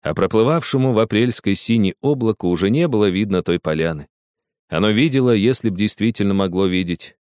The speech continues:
темную страну хвойного леса, а рядом большой город.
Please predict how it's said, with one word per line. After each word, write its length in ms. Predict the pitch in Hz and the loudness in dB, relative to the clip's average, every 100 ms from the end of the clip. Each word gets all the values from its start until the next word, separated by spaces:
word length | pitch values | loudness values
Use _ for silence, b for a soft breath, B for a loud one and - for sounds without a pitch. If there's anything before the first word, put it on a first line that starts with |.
| _ | _
темную 440 | - 131 156 139 139 | -2 0 0 -2 -4
страну 440 | - 107 95 98 | -2 0 0 -2
хвойного 540 | - 80 95 90 85 76 | -2 0 2 2 0 -2
леса, 400 | 78 87 - - _ _ _ _ | 0 -2 -4 -16 _ _ _ _
а 120 | - | -2
рядом 320 | 95 139 131 107 | 2 2 0 0
большой 340 | 107 - 120 | 0 -2 -2
город. 420 | 87 95 85 - | 2 0 0 -6